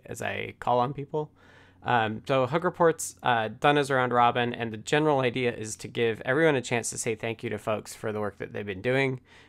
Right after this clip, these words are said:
It's really good to say thank you to folks and, and highlight the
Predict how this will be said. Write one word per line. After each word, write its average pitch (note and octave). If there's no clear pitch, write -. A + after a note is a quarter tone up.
It's A#2
really F3
good D#3+
to D3+
say D#3
thank D3+
you D3+
to D3
folks C3+
and, A#2+
and A2+
highlight C3
the A2